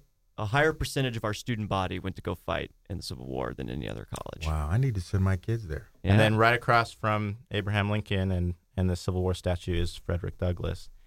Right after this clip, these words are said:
Speaker 3: for very important reasons, and I think you just articulated them very well, because they,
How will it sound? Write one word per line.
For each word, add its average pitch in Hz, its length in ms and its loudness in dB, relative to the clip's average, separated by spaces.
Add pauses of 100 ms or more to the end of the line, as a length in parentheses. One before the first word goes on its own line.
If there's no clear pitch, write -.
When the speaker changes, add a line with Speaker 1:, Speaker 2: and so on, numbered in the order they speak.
(540)
Speaker 3:
for 107 280 8
very 104 380 6
important 92 440 -2
reasons, 87 380 -2
and 87 80 -2
I 82 60 0
think 85 300 -4
you 87 100 -2
just 87 320 -10
articulated 87 520 0
them 85 200 2
very 87 200 2
well, 90 280 4
because - 380 -4
they, 90 300 2